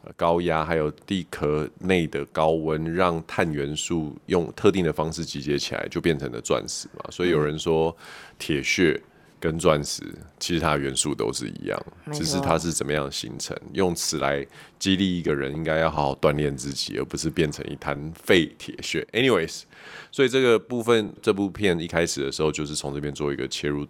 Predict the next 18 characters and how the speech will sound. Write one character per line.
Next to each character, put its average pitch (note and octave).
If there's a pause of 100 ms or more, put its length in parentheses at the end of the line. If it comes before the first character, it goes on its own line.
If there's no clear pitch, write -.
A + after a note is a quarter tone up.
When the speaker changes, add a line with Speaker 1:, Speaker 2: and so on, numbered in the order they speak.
Speaker 1:
给 C2+
大 D2+
家 D2
一 D2
个 A#1+
介 A#1
绍。 -
很 F2+
快， D3
蹦， F#2 (120)
他 F#2+
就 F2+
跳 F2
到 E2
另 D#2+
外 D2
一 C#2+
个 B1+